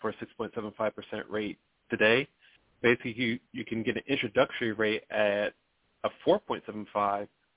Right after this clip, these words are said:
but it maxes out after the introductory rate to a six point seven five. So the Feds will eventually cut rates. They have acknowledged that they will eventually cut rates. Now, when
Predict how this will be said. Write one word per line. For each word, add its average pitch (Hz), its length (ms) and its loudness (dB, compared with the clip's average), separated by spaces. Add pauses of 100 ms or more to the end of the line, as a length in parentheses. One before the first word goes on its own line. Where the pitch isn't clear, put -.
(320)
but 123 340 4 (360)
it 135 160 -8
maxes 127 400 -6
out 123 180 2
after 120 240 -6
the - 80 -8
introductory 110 520 -8
rate 113 360 -4
to 107 80 -8
a 98 100 -8
six - 200 -12
point 110 180 -8
seven 104 220 -10
five. 107 300 0 (580)
So 123 240 4 (200)
the - 140 -8
Feds 196 180 4 (160)
will 135 280 2
eventually 113 460 -2 (100)
cut 107 180 -6
rates. 104 300 -2 (140)
They 113 180 0
have 107 260 -2 (360)
acknowledged 107 480 6
that 104 60 -8
they 101 100 -6
will 104 200 -6
eventually 101 400 -8
cut 104 160 -12
rates. 104 240 -6 (100)
Now, 110 220 2
when 156 500 2